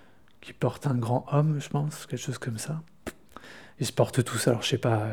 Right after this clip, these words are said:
et cetera. Et il y a une femme de cinquante ans mais, qui est venue me voir et qui m'a dit : « Mais pourquoi vous avez fait ça ? Pourquoi est-ce que vous donnez à porter une, euh, un homme, euh, à une si petite femme ? »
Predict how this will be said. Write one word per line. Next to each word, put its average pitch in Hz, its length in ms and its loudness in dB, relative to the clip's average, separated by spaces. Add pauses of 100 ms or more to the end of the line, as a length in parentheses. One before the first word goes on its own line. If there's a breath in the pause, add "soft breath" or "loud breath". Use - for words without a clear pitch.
et 113 40 -10
cetera. 117 320 -10 (680 loud breath)
Et 139 80 2
il 120 60 8
y 120 60 12
a 117 40 8
une 107 160 4
femme 123 360 8
de 113 160 6
cinquante 113 400 0
ans 170 60 8
mais, 113 420 2
qui - 120 -8
est - 20 0
venue 110 140 0
me 110 60 -2
voir 123 160 2
et 117 40 -2
qui - 120 -6
m'a 117 80 0
dit : « 113 100 0
Mais 113 100 2
pourquoi 120 340 0
vous 110 120 0
avez 113 140 -2
fait 143 140 -4
ça ? 156 300 -6 (120)
Pourquoi - 260 -4
est-ce 117 100 -6
que - 80 -2
vous 117 180 0
donnez 117 220 2
à 113 60 2
porter 113 400 0
une, 117 140 0 (480 loud breath)
euh, 117 200 0
un 123 220 6
homme, 127 180 6
euh, 107 180 2 (360 loud breath)
à 123 140 -2
une 110 280 0
si 110 180 -4
petite 143 220 -2
femme ? » 127 320 2